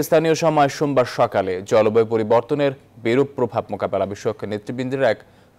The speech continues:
রুদ্ধদ্বার বৈঠকে ছয়টি সুপারিশও পেশ করেন তিনি। যুক্তরাজ্যের প্রধানমন্ত্রী বরিস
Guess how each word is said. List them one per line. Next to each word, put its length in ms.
রুদ্ধদ্বার 560
বৈঠকে 360
ছয়টি 300
সুপারিশও 560
পেশ 140
করেন 260
তিনি। 140
যুক্তরাজ্যের 580
প্রধানমন্ত্রী 520
বরিস 280